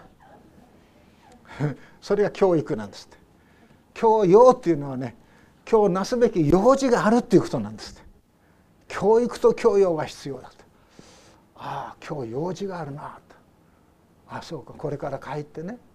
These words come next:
夕食の準備をしなくちゃならない」っていうふうに思っちゃうんですね。でもそういうふうに思った時に、冷蔵庫にあるもの、あるいは買いだめているもの、いろいろ組み合わせてですね、「あ、こういうふうにすればいい」。そういうアイデアが浮かぶとですね、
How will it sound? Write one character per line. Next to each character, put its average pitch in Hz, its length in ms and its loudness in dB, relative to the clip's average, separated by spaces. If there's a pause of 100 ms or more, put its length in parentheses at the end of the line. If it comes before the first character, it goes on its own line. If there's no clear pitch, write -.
(160)
夕 139 200 -2
食 143 220 -10
の 135 140 -10
準 135 160 -6
備 147 140 -2
を 156 40 0
し 160 120 -6
な 156 80 -4
く - 60 -12
ち - 80 -6
ゃ 156 40 -2
な 143 100 -6
ら 135 120 -8
な 117 140 -10
い」 95 40 -16
っ - 20 -20 (640)
て 185 80 -6
い 175 40 -2
う - 20 -2
ふ 143 60 -4
う - 20 -4
に 175 60 -4
思 170 220 -2
っ 190 40 -4
ち - 140 -10
ゃ 175 80 -4
う 143 60 -6
ん 127 40 -8
で 113 60 -12
す - 100 -18
ね。 185 300 -8 (600)
で 165 80 -8
も 202 80 -4
そ 226 120 0
う - 20 4
い 196 40 2
う - 20 -6
ふ - 40 -6
う - 20 0
に 202 80 -2
思 196 100 0
っ 190 40 -4
た 185 140 -2
時 175 220 -6
に、 160 260 -4 (540)
冷 147 200 2
蔵 147 140 0
庫 151 140 -8
に 151 80 -6
あ 143 100 -4
る 143 100 -4
も 151 140 -8
の、 151 180 -8 (280)
あ 151 120 -8
る 143 80 -2
い 139 60 -4
は 143 140 -2
買 147 200 -2
い 143 40 -4
だ 151 100 0
め 147 100 -4
て 147 100 -2
い 156 40 2
る 156 80 -4
も 151 120 -6
の、 147 300 -10
い 165 60 -8
ろ 156 100 4
い 170 60 -2
ろ 160 80 4
組 165 220 -4
み 170 60 -4
合 170 40 -4
わ 151 40 -4
せ - 120 -14
て 160 100 -2
で 147 80 -4
す - 120 -8
ね、 151 100 -8 (200)
「あ、 151 180 -6 (120)
こ - 180 -2
う 196 60 2
い 226 60 -4
う 226 40 -6
ふ 220 120 -8
う 254 40 -4
に 240 100 -2
す 226 120 -8
れ 226 60 2
ば 196 160 0
い 135 140 -6
い」。 113 60 -12 (1120)
そ 220 200 2
う 208 40 2
い - 40 -6
う - 60 -12
ア 185 140 0
イ 214 80 2
デ 220 100 0
ア 214 80 -2
が 208 80 2
浮 202 60 4
か 202 160 -2
ぶ 170 100 -4
と 170 140 -4
で 147 80 -2
す 147 120 -10
ね、 165 240 -6